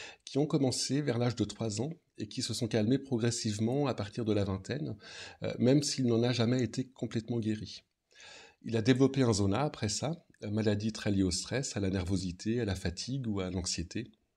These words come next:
Alors, j'ai parlé de lui et de son thème astral il y a quelques jours à mon médecin, euh, qui s'intéresse à l'astrologie,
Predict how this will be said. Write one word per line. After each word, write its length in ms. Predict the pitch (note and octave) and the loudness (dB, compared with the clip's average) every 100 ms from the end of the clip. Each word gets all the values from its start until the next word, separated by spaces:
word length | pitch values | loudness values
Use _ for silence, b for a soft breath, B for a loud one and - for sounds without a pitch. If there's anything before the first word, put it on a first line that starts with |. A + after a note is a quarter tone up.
| _ _ _ _ _ _ B B B | _ _ _ _ _ _ B B B
Alors, 120 | G#2+ | 2
j'ai 100 | G#2+ | 2
parlé 240 | C3+ D#3 D#3+ | 4 4 4
de 100 | C3 | 4
lui 140 | D3+ | 0
et 60 | D#3 | 2
de 40 | |
son 140 | - | 2
thème 220 | B2 B2 C#3 | 2 2 2
astral 320 | C3+ - D#3+ | 0 -2 0
il 20 | |
y 60 | C3 | 2
a 20 | |
quelques 260 | D3+ C#3+ | 2 2
jours 220 | D3 C#3 C3+ | 0 0 0
à 60 | |
mon 100 | A#2+ | 2
médecin, 420 | A2+ G#2+ - D#3 - _ | 2 2 -2 -4 -6 _
euh, 40 | G#2 | -14
qui 120 | A#2 | -8
s'intéresse 440 | A#2+ A2 A2+ A2 | -6 -2 -2 -2
à 60 | A2+ | 0
l'astrologie, 640 | G2+ G2+ G2+ G2+ F#2 E3 | -2 -2 -2 -2 -2 -8